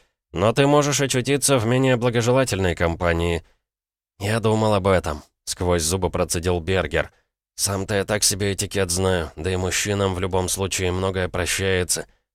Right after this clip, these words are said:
"Это да. Главное, в шторы не сморкаться и руки о скатерть не вытирать.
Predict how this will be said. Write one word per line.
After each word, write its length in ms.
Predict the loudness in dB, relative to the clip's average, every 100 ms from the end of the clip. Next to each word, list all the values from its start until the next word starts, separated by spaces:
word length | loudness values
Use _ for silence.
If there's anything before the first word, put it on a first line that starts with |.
| _ _ _ -6
"Это 260 | -2 2
да. 240 | 4 4 2 -6 _
Главное, 540 | -6 0 2 4 4 4
в 60 |
шторы 400 | 2 2 4 6
не 100 | 4
сморкаться 640 | 2 2 2 2 2 4 2
и 60 |
руки 260 | 2 2 0
о 80 | -2
скатерть 500 | 0 0 0 -2 0
не 120 | 0
вытирать. 560 | 0 0 2 2 0